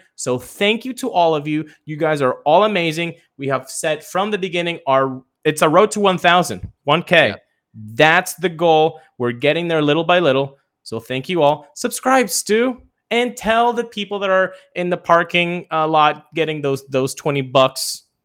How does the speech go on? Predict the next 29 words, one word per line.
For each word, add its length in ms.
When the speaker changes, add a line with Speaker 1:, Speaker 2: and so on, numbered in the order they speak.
Speaker 1:
to 120
also 200
subscribe. 500
Speaker 2:
Yes. 400
Um, 500
last 320
thing 180
before 260
we 100
jump 260
off 220
here 140
on 120
this 160
episode. 460
So, 380
uh, 180
you 160
were 200
correct. 600
The 520
Rays 420
averaged 760
thirteen 440
thousand 420
nine 220
hundred 320
and 120
twenty-seven 880